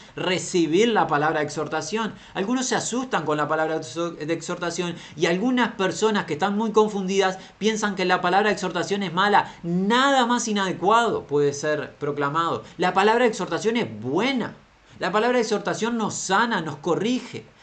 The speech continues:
Necesitamos la exhortación de Dios, necesitamos la corrección de Dios, incluso necesitamos la disciplina de Dios, como anteriormente se dijo,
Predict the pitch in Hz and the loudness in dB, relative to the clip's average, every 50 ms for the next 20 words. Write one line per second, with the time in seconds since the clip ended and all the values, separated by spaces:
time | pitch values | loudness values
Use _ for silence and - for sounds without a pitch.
0 | - - 165 196 202 196 - 202 190 - 202 185 147 143 - 196 220 254 269 254 | -12 -4 -2 -2 0 0 0 -2 -2 -2 -4 -6 -4 0 2 4 4 4 2 0
1 | 220 175 151 143 123 - - 147 123 - 135 120 117 - 143 135 127 123 123 123 | -2 -2 -2 -4 -4 -4 -4 -6 -4 -4 -4 -6 -4 -4 -4 -4 -2 -2 -4 -2
2 | 123 123 135 147 170 165 170 190 185 190 196 180 151 - 226 247 254 247 226 202 | -2 -4 -6 -6 -8 -8 -6 -6 -6 -6 -6 -6 -2 0 0 2 2 2 0 0
3 | 175 - 170 160 156 151 147 170 180 180 190 185 185 - - 196 - 220 220 214 | -2 -2 -2 -2 -4 -4 -6 -6 -6 -4 -4 -6 -6 -8 -14 -10 -6 -4 -4 -2
4 | 208 214 233 233 - 220 220 208 214 196 - 214 208 190 208 214 208 226 233 233 | -2 -2 -2 0 0 0 0 0 0 0 2 0 0 0 0 -2 0 0 0 2
5 | 233 214 214 208 196 185 - 196 175 - 226 - 226 202 196 214 - - - - | 2 2 2 2 2 2 0 -4 -4 -4 -2 0 2 2 4 2 2 0 -4 -12
6 | - - _ - 156 147 147 147 147 143 147 143 151 156 151 160 165 165 156 160 | -20 -20 _ -4 -2 0 0 0 0 2 0 0 0 0 -2 -4 -6 -6 -4 -6
7 | 151 151 156 143 147 156 151 - - 135 127 | -6 -2 0 0 0 0 -2 -4 -4 -4 -4